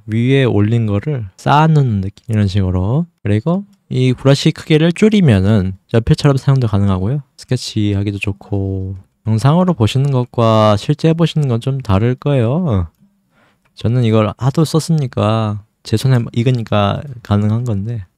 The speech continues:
약간 안 맞으실 수도 있다. 네, 브러쉬 탓을 하시기보다는 자기 손 탓을 하셔야 된다. <laughs> 브러쉬는 문제가 없습니다. 어, 저는 잘 사용하고 있으니까요. 예. 이런 식으로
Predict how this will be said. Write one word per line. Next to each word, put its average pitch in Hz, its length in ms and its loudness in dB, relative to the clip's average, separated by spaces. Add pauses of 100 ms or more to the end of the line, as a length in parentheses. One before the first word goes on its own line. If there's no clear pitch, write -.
(140)
약간 117 240 -8
안 107 80 -2
맞으실 117 260 -2
수도 - 300 -6
있다. 107 360 -6 (680)
네, 117 100 -8
브러쉬 - 340 0
탓을 127 280 4
하시기보다는 110 840 2 (420)
자기 117 180 0
손 143 180 2
탓을 127 260 0
하셔야 113 200 2
된다. 104 220 4 (180)
<laughs> 127 580 2 (540)
브러쉬는 117 520 0
문제가 107 340 2
없습니다. 110 640 2 (760)
어, 113 180 -12 (360)
저는 113 260 0
잘 98 180 2
사용하고 113 300 0
있으니까요. 107 720 -6
예. 98 160 -4 (440)
이런 101 160 0
식으로 104 320 -2